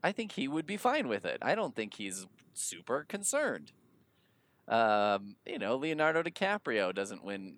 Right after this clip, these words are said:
again, and it's like, well, he's probably used to that shit by now. But, I mean, I think the sort of injustice of things being picked or not picked, to me, is a little bit crazy.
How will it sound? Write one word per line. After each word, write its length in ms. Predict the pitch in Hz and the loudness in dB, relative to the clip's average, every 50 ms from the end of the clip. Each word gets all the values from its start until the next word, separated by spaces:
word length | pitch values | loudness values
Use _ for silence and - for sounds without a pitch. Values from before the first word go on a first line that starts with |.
| _ - | _ -6
again, 560 | 104 101 98 95 95 95 92 90 92 92 - - | -6 -4 -2 -2 -2 -2 -4 -6 -10 -12 -14 -14
and 200 | - - 110 110 | -8 -6 -6 -4
it's 200 | 104 104 - - | -4 -6 -6 -2
like, 300 | - 110 110 107 101 - - | 0 0 0 0 -2 -4 -6
well, 280 | 214 247 247 254 214 - _ | -4 -2 -2 -2 -4 -8 _
he's 140 | - 202 - | -16 -16 -6
probably 280 | - - 113 107 107 107 | 0 2 2 4 2 2
used 180 | 104 104 - - | 0 -4 -4 -4
to 60 | 117 | -4
that 180 | 107 104 98 - | -2 -2 -2 -2
shit 200 | - 113 104 - | -2 -2 -2 -2
by 140 | - 101 98 | -2 -2 -2
now. 280 | 101 98 107 127 143 - _ _ _ _ _ _ _ _ _ _ _ _ _ _ _ _ _ _ _ _ _ | -2 -2 -4 -4 -6 -8 _ _ _ _ _ _ _ _ _ _ _ _ _ _ _ _ _ _ _ _ _
But, 140 | - 214 208 | 2 4 4
I 80 | 208 | 4
mean, 300 | 208 208 208 208 196 185 - _ _ _ _ _ _ _ _ _ _ _ _ _ _ _ _ _ _ _ _ _ _ _ _ _ _ _ - - | 2 2 0 0 -2 -6 -12 _ _ _ _ _ _ _ _ _ _ _ _ _ _ _ _ _ _ _ _ _ _ _ _ _ _ _ -2 -2
I 80 | 147 | -2
think 260 | - - 214 196 - | -2 -2 -6 -8 -8
the 120 | - 165 151 | -10 -6 -4
sort 260 | - - 165 147 139 | -2 0 2 2 4
of 180 | 131 123 113 - | 4 2 2 -2
injustice 880 | - 143 139 131 123 107 110 123 123 - - - - 117 101 - - - | -4 -4 -4 -4 -6 -2 0 0 0 0 -2 -2 -2 -2 0 2 2 2
of 420 | - 104 104 98 101 95 - - - _ _ _ _ _ _ _ _ _ _ _ _ _ _ _ _ _ _ _ _ | 2 2 0 0 -2 -6 -10 -14 -20 _ _ _ _ _ _ _ _ _ _ _ _ _ _ _ _ _ _ _ _
things 260 | - 117 107 107 104 | -4 -4 -2 -4 -8
being 380 | - - 113 107 104 104 101 95 - | -6 -4 -4 -4 -4 -6 -10 -12 -6
picked 280 | - 123 110 - - - | -4 -4 -4 -2 -2 -4
or 80 | 107 | -2
not 280 | 101 104 101 95 - - | -2 0 -2 -2 -2 -2
picked, 300 | - 117 95 - - - | -2 -4 -4 -4 -8 -10
to 100 | - 156 | -8 -8
me, 260 | 160 165 170 151 135 117 | -6 -4 -4 -2 -2 -2
is 140 | 107 104 | -2 -2
a 60 | 107 107 | -4 -4
little 280 | 107 113 110 101 98 | -4 -4 -2 -4 -4
bit 220 | 87 85 78 - - | -6 -6 -10 -10 -10
crazy. 640 | - 92 76 73 76 76 76 76 71 64 78 92 | -10 -10 -10 -8 -10 -10 -12 -12 -10 -12 -12 -14